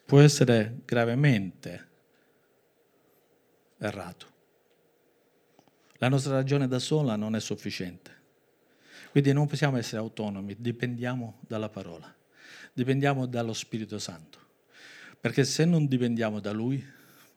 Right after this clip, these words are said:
non possiamo fare assolutamente niente. Quindi grandi dottori, vescovi, papi,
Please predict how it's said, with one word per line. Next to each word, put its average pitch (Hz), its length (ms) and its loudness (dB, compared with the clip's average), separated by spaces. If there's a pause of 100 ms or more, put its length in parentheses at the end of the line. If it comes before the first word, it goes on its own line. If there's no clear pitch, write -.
(280)
non 113 260 4
possiamo 107 380 -4
fare 104 380 -6
assolutamente 101 800 -10
niente. - 460 -12 (360)
Quindi 143 600 4
grandi 147 400 4
dottori, 123 680 -2 (340)
vescovi, 123 580 4
papi, 123 500 -2